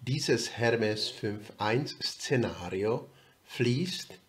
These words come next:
in die beiden Szenarien von Hermes zwanzig zweiundzwanzig, I-T-Anwendung Entwicklung und I-T-Anwendung Adaption. Übers Ganze gesehen hat die Anzahl der Szenarien abgenommen.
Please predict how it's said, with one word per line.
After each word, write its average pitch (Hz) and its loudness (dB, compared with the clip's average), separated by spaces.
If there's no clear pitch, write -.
in 104 0
die 98 -6
beiden 123 2
Szenarien 113 0
von 92 -6
Hermes 95 -4
zwanzig - -6
zweiundzwanzig, 110 -2
I-T-Anwendung 101 0
Entwicklung 107 -4
und 92 -10
I-T-Anwendung 92 -4
Adaption. - -6
Übers - 2
Ganze 170 0
gesehen 120 0
hat - -6
die - -8
Anzahl 131 2
der 107 -8
Szenarien 104 0
abgenommen. - -6